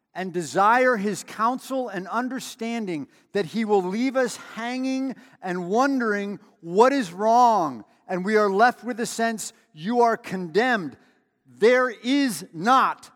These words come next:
that. What Paul is saying is, there is no condemnation.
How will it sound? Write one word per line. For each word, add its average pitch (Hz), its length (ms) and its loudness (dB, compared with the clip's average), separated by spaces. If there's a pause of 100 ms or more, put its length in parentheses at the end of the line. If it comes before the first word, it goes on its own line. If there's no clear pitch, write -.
(120)
that. 180 600 -4 (3250)
What 208 260 -2
Paul 226 360 4
is 185 120 -2
saying 180 680 -4
is, 156 560 -6 (880)
there 160 200 -4
is 151 320 -8
no 143 560 -8 (880)
condemnation. 123 720 -14